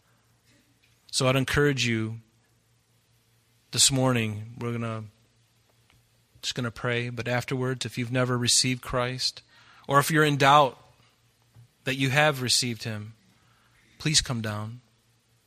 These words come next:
Please come down. You may be wrestling with it right in your, in your heart right now, thinking, "I, I, I can't, I, I don't wanna be embarrassed." Who cares about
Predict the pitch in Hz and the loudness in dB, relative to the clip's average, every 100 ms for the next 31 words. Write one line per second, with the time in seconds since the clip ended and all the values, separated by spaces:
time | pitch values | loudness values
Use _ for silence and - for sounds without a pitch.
0 | _ _ _ _ _ _ _ _ _ - | _ _ _ _ _ _ _ _ _ -4
1 | 165 160 156 - 127 110 107 101 104 113 | 0 2 4 2 2 -2 -4 -6 -8 -10
2 | 123 _ _ _ _ _ _ _ _ _ | -14 _ _ _ _ _ _ _ _ _
3 | _ _ _ _ _ _ _ _ _ _ | _ _ _ _ _ _ _ _ _ _
4 | _ _ _ _ _ 139 156 160 147 139 | _ _ _ _ _ 2 6 8 8 6
5 | 151 - 147 139 139 135 139 147 135 127 | 6 4 2 2 4 2 0 0 -4 -4
6 | 135 131 123 135 131 131 127 123 120 117 | -4 -4 -2 0 0 -2 -4 -4 -6 -6
7 | 117 120 113 113 117 113 - 120 110 107 | -6 -6 -6 -6 -8 -8 -8 -6 -4 -6
8 | 107 113 113 110 110 110 113 107 101 - | -6 -6 -4 -4 -4 -4 -4 -4 -4 -4
9 | - - 135 123 104 95 - - - - | 0 2 2 2 -2 -4 -4 -6 -10 -20
10 | - 113 117 | -10 -2 -2